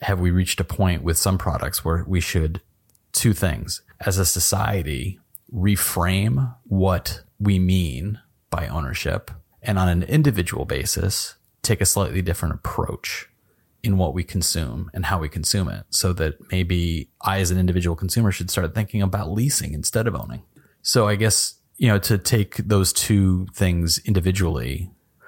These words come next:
what do you see? We'll take the, the latter first. What do you see as a reasonable approach for a person in coming to the question of,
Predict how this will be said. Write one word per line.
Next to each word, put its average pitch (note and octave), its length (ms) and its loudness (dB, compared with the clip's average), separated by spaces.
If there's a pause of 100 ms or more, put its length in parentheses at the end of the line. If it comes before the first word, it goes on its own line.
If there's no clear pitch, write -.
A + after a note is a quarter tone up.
(480)
what G2+ 320 2
do A2 140 2
you G2+ 140 6
see? - 200 2
We'll G#2+ 140 0
take F#2+ 220 0
the, F2 280 2
the E2+ 380 2
latter F2 480 0
first. - 480 -4
What G2 240 2
do G#2+ 140 -2
you F#2 180 2
see E2+ 800 0
as - 540 -2 (140)
a E2 440 2
reasonable F#2+ 500 4
approach F#2 400 -2
for - 180 -4
a - 60 0
person D#2+ 800 -2
in E2+ 320 0
coming F2 400 -2
to E2+ 240 0
the E2 80 -2
question - 400 -4
of, D#2+ 200 0